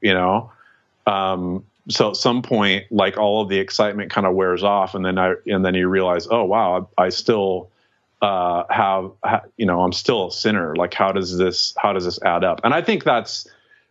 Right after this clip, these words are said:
particularly indicative to more, like, holiness-oriented movements, um, where there's a lot of guilt around that. And that was definitely true, like, in the first little, you know, the Pentecostal church that I came to, um, to faith in.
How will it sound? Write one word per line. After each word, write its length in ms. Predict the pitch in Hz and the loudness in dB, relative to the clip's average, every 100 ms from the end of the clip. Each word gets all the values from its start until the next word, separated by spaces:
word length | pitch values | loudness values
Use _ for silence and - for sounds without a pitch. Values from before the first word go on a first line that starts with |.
| _ | _
particularly 600 | 113 - 185 - 131 107 | -2 2 0 2 2 2
indicative 540 | 104 101 101 101 98 95 | 0 0 0 0 0 0
to 140 | 107 | 0
more, 260 | 98 95 90 | 2 2 0
like, 180 | 87 | -2
holiness-oriented 1500 | - 104 107 104 87 87 - 92 87 87 87 90 90 82 82 104 - | -2 0 2 0 -2 -4 -4 -2 0 -2 0 0 0 0 -4 -6 0
movements, 800 | 98 90 87 85 90 - - - | 2 2 2 0 0 -2 -2 0
um, 420 | 90 87 85 85 | 0 2 0 0
where 120 | 90 90 | 0 2
there's 160 | 87 | 2
a 40 | 90 | 2
lot 200 | 87 87 | 2 0
of 100 | 92 | 0
guilt 360 | 92 92 92 | 0 0 -2
around 320 | 90 82 82 85 | -2 0 0 2
that. 300 | 82 82 104 | 2 2 2
And 100 | 104 | 2
that 220 | 107 98 | 2 0
was 140 | 90 | -2
definitely 440 | 87 95 - 87 87 | 0 0 -2 -6 -4
true, 340 | - 90 85 | 0 0 2
like, 200 | 85 80 | 0 0
in 80 | 85 | -2
the 80 | 82 | 0
first 420 | - 85 - - | 0 0 0 0
little, 400 | 87 82 82 - - - - - - - - | 2 0 -2 -8 -18 -18 -18 -20 -20 -6 0
you 100 | 110 | 2
know, 180 | 85 87 | 2 0
the 80 | 104 | 0
Pentecostal 800 | 131 117 104 104 95 90 - 90 | 2 2 2 2 2 0 -2 -2
church 340 | - 90 - | 0 0 0
that 60 | 85 | 0
I 100 | 85 | 0
came 320 | - 90 92 | -2 0 0
to, 500 | - 87 85 82 90 - - | 2 2 2 0 -4 -6 -2
um, 520 | 90 85 85 82 80 | 2 2 2 0 0
to 100 | - | 0
faith 340 | - 90 87 | 2 0 0
in. 400 | 85 85 82 95 | -2 -2 -4 -6